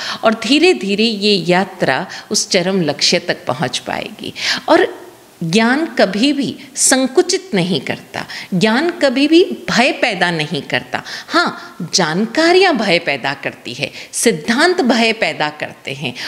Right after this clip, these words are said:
और सिद्धांतों की पकड़ हमें कहीं ना कहीं संकुचित बनाती है।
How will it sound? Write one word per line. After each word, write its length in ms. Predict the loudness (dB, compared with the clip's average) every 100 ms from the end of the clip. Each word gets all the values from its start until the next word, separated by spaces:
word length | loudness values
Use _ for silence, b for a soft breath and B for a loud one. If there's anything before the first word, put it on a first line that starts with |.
| B
और 60 | -2
सिद्धांतों 800 | 2 2 2 0 2 0 2 0
की 200 | 4 2
पकड़ 500 | 2 -2 2 0 0 B B B
हमें 320 | 4 2 2
कहीं 280 | -2 0 2
ना 100 | 2
कहीं 360 | 2 4 4
संकुचित 800 | 2 0 0 2 0 2 2 0
बनाती 460 | -2 0 -2 -4 -12
है। 220 | -10 -10